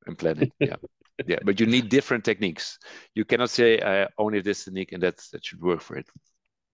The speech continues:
Speaker 1: Not, not
Speaker 2: But
Speaker 1: be dogmatic about
Speaker 2: Yes,
Speaker 1: that.
Speaker 2: don't be dogmatic. But, but I think the point to, to re-emphasize, I think it bears re-emphasizing.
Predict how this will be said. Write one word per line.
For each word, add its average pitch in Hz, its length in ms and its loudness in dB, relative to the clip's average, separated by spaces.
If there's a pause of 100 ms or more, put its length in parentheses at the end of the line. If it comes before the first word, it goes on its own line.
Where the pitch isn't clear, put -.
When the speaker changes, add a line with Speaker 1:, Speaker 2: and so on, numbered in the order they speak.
(140)
Speaker 1:
Not, 101 260 0
not 101 400 -2
Speaker 2:
But 160 80 6
Speaker 1:
be 117 140 2
dogmatic 107 640 -2 (960)
about 127 180 -4
Speaker 2:
Yes, 131 260 2
Speaker 1:
that. - 100 -18 (220)
Speaker 2:
don't 123 80 0
be 131 80 2
dogmatic. 123 600 0
But, 135 160 2
but 151 80 6
I 139 100 8
think - 200 4
the 165 80 6
point 160 260 2
to, 139 120 2 (100)
to 143 120 2
re-emphasize, 123 760 0
I - 40 -6
think 135 160 -4
it 104 120 -6
bears 120 260 0
re-emphasizing. 95 720 -6